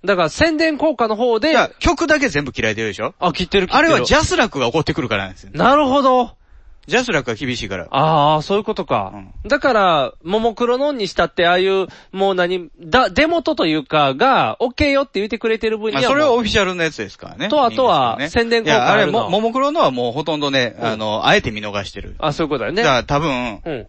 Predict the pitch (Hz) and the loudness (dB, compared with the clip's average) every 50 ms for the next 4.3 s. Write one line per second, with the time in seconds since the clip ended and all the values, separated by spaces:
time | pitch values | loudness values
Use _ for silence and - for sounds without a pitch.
0 | _ - 127 120 113 107 107 107 104 104 104 104 104 104 104 107 - - 180 160 | _ -6 -4 -4 -4 -4 -6 -6 -6 -6 -6 -6 -6 -6 -8 -8 -2 0 0 2
1 | 156 165 151 - - 139 208 - 107 110 104 98 98 131 143 131 123 - 117 101 | 2 2 0 0 -2 -2 -2 -2 0 -2 -2 -2 -2 0 0 -2 -2 -4 -10 -14
2 | 90 - _ _ - 139 127 123 120 120 120 117 113 110 110 107 104 101 101 98 | -14 -18 _ _ -2 0 2 2 2 2 2 2 2 0 0 0 -2 -2 -4 -4
3 | 95 95 95 - - _ _ 123 123 131 139 135 120 123 117 120 117 110 110 104 | -6 -10 -14 -18 -20 _ _ -4 -2 -2 -2 -2 -4 -6 -6 -4 -4 -4 -6 -6
4 | 101 107 107 101 117 | -6 -8 -8 -8 -10